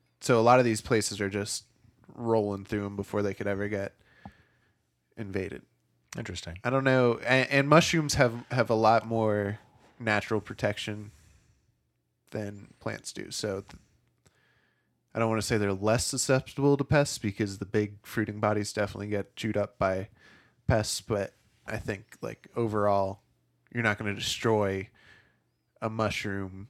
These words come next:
Speaker 1: in its entirety, mycelium and everything, like you would a plant.
Speaker 2: I guess I'm just wondering about, you know, if, uh,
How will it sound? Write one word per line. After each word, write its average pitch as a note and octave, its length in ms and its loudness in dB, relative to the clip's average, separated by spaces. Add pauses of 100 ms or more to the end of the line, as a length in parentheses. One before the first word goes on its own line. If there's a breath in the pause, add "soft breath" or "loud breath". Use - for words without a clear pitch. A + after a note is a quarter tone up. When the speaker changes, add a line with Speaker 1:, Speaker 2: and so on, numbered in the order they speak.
(120)
Speaker 1:
in A2+ 140 -4
its G#2 200 -6
entirety, G2+ 480 0
mycelium G2+ 520 -6
and G#2 80 -14
everything, G2 500 -12
like - 160 -12
you A2 100 -4
would G#2 120 -8
a - 40 -12
plant. - 280 -10
Speaker 2:
I - 420 -12
guess C3 120 8
I'm A2+ 140 8
just G2 160 0
wondering G2 280 4
about, E2+ 360 2
you F2 80 -6
know, D#2+ 220 0
if, - 240 -10
uh, - 320 -6